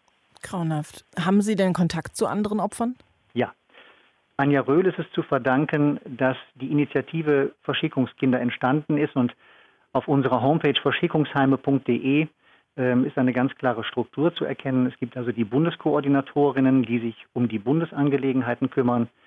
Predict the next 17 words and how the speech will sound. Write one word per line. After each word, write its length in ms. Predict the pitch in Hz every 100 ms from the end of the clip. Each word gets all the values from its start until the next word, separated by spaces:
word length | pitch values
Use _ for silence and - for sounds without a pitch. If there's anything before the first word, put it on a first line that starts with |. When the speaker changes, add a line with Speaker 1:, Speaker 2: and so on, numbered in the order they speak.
| - _ _ _
Speaker 2:
In 140 | 131
fast 260 | - 147 143 -
jedem 480 | 123 165 151 135 - _ _ _ _ _
Bundesland 580 | 120 131 156 - 139 135
gibt 160 | 135
es 100 | 127
einen 300 | 120 107 98 92 _
Landeskoordinatoren. 1300 | 113 123 147 - 147 143 139 135 135 147 147 147 147 - _
Ich 120 | 135
bin 120 | - 117
das 100 | 117
hier 120 | 120
in 180 | 113 110 -
Nordrhein-Westfalen. 800 | 117 - 107 107 - 127 143 156 _ _ _ _ _ -
Wir 160 | 131
versuchen 640 | - 131 131 139 139 131 - _ _
natürlich 400 | 127 - 131 131